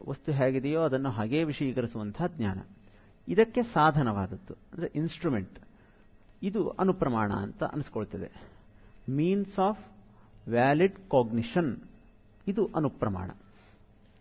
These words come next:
ಇಲ್ಲಿ ಸಾಧನ ಶಬ್ದವನ್ನ ಬಳಸಿದ್ದಾರೆ. ಅಂದ್ರೆ ಒಂದು ಕ್ರಿಯೆ ಆಗಬೇಕಾದರೆ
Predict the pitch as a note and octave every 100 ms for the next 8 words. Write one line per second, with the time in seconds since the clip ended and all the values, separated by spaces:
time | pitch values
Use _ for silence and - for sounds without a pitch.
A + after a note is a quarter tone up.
0 | - D#3+ F3+ - - C3+ F#3+ G#3+ A3 F#3+
1 | E3 D3+ D3+ D#3+ A#2 - - - D3+ D#3
2 | A#2 G#2 F#2 - - - - - - -
3 | - - - F#3 D3+ E3 F#3+ F#3+ D3+ G3+
4 | - - - - E3+ F#3+ G#3+ G#3 - C3+
5 | D#3+ E3+ D#3+ D3+ D3+ F3+ D3 D#3+ E3 -